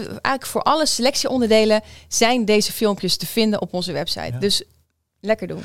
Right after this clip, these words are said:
Speaker 2: Maar jullie zijn echt hard aan het werk ook, echt om mensen echt actief te, te bereiken en met video's en podcasts en allemaal dingen om maar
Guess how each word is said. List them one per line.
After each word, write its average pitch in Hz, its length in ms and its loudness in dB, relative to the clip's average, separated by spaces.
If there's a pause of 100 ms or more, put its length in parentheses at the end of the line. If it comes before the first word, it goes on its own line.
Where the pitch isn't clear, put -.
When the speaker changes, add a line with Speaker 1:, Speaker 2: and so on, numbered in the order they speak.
(160)
Speaker 2:
Maar 151 100 2
jullie 247 180 4
zijn 247 180 2
echt 240 160 -4
hard 202 280 2
aan 208 120 4
het 170 100 0
werk 202 300 4
ook, 135 200 -2
echt - 260 -4
om 170 320 -4
mensen 202 340 0
echt 190 180 -4
actief 202 360 -4
te, 151 480 2
te 143 300 0
bereiken 151 680 4
en 147 160 -2
met 143 180 -2
video's 165 540 0
en 143 100 -4
podcasts 165 600 2
en 151 160 -4
allemaal 151 600 2
dingen 170 500 2 (140)
om 247 160 0
maar 156 400 2